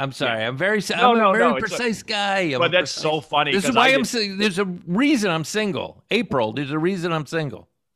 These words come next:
Speaker 1: <laughs> This isn't a big mystery.
Speaker 2: Okay, well, ladies, reach out to, uh, to the Waniac, Wayne Fetterman,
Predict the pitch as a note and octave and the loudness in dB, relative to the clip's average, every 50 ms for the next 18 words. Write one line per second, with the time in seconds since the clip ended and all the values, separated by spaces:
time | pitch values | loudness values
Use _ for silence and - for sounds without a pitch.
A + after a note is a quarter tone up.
0 | _ _ _ _ _ _ _ _ _ _ _ _ _ _ _ _ D#5+ E5+ E5 D#5 | _ _ _ _ _ _ _ _ _ _ _ _ _ _ _ _ _ -20 -20 -20
1 | G5 B5 - A#3 - _ _ - - _ _ _ _ - C#3+ - - - G3 G#3 | -20 _ -20 -20 -20 _ _ -20 -20 _ _ _ _ -20 -20 -20 -10 -8 -6 -6
2 | F3+ A3 A3 G3+ G3+ A3+ A3 A3 G3+ F#3 E3+ D#3+ F#3+ G3+ G3 F3+ D#3+ F3 F#3+ F#3+ | -4 -4 -4 -2 -2 0 0 2 2 0 0 0 0 0 0 2 2 2 2 2
3 | D#3 - - - B2+ A2 F#2+ F2 - _ _ _ _ _ _ _ _ _ _ _ | 0 -2 -4 -4 -4 -4 -4 -6 -10 _ _ _ _ _ _ _ _ _ _ _
4 | _ - D#3+ E3 C3+ D3+ C#3 A2 - D3+ D#3 D3+ D3 D3+ E3+ F#3 F#3+ G3 G3+ G3 | _ 0 0 0 2 0 -2 0 2 2 2 2 2 2 4 4 4 4 4 2
5 | G3 D#3 A#2 B2+ D#3+ G#3 A3+ - - F3 D3+ C3 A#2+ A#2 A#2 - - - - B2+ | 0 -2 -4 -4 -4 -2 -2 -2 0 0 2 2 2 2 0 -4 -8 -12 -8 -8
6 | A#2+ A#2 A2+ A2 A2+ G#2+ G#2 G#2 G#2 G2+ G2+ - A#2 G2+ A#2+ A2 A2 A2 A2 G#2 | -6 -6 -4 -4 -4 -2 -2 -4 -4 -6 -8 -12 -12 -10 -8 -8 -8 -8 -8 -8
7 | G#2 G2+ G2 F#2+ F#2+ F#2+ - G#2+ G#2+ G#2+ G2+ - G#2+ G2 F#2+ F#2 F#2 F2+ F2+ F2+ | -6 -6 -6 -8 -8 -10 -10 -8 -8 -8 -8 -8 -8 -8 -8 -8 -10 -10 -12 -12
8 | F#2 | -14